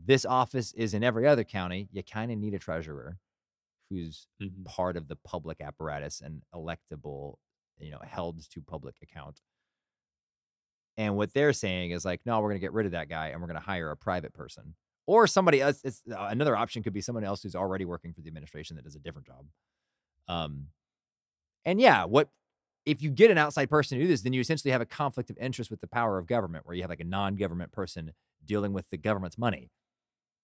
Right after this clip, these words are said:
Speaker 2: Right,
Speaker 1: And
Speaker 2: right.
Speaker 1: <laughs> could be withholding that or not. And then you got legal issues that you gotta get with before anybody gets paid. That sounds like a fucking nightmare.
Speaker 2: Yeah,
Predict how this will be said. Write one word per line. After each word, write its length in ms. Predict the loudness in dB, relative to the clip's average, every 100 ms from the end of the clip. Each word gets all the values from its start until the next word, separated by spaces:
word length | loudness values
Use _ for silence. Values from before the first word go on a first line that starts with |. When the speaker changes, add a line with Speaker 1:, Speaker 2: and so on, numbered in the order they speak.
| _ _ _ _ _
Speaker 2:
Right, 160 | -2 -2
Speaker 1:
And 200 | -2 -4
Speaker 2:
right. 220 | -2 -2 -6 _ -14
Speaker 1:
<laughs> 220 | -12 -12 -18 _ _ _ _
could 180 | 2 6
be 240 | 6 4 0 -8 6
withholding 480 | 8 10 10 8 6
that 160 | 6
or 40 | 8
not. 340 | 6 6 -6 _ _ _ -10
And 140 | -4
then 120 | -4
you 80 | -2
got 260 | -2 -2 -2
legal 240 | 0 2
issues 320 | 0 -2 -8
that 100 | -10
you 80 | -12
gotta 140 | -14 -12
get 160 | -12 -14
with 100 | -20
before 220 | -10 -8
anybody 220 | -6 -8
gets 120 | -10
paid. 300 | _ -6 -6 -12 _ -4
That 80 | -2
sounds 100 | 0
like 120 | 4
a 80 | 4
fucking 380 | 8 8 8 6
nightmare. 600 | 4 4 2 0 -4 -16 _ _ _ _ _ _ _ 4
Speaker 2:
Yeah, 220 | 8 8